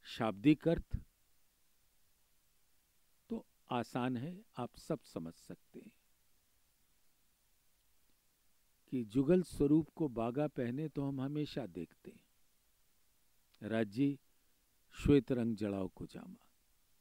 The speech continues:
आसमानी रंग की पिछौरी,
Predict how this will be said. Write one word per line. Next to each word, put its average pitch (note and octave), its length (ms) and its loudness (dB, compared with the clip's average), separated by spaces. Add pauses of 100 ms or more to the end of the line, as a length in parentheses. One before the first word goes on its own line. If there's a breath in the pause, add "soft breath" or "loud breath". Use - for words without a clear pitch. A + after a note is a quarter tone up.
(1000)
आसमानी C#3+ 500 2
रंग B2 220 0
की - 140 -8
पिछौरी, - 640 -12